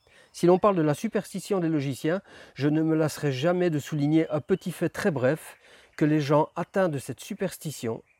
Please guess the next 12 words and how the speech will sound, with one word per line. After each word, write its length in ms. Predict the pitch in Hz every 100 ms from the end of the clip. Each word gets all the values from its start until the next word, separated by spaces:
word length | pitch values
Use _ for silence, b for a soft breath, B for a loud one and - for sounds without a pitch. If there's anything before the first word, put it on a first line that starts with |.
| _
n'aiment 180 | 123 123
guère 280 | 123 139 -
avouer. 400 | 127 117 110 101 87 _ _ _ _ _ _ _ _ _ B B B B B B B B
C'est 200 | - 185
à 80 | 208
savoir 520 | - 175 180 196 220
qu'une 180 | - 160
pensée 420 | 180 160 - 175
vient 280 | 143 120 139
quand 300 | 135 127 - -
elle 240 | 196 214 156
veut 340 | 123 113 98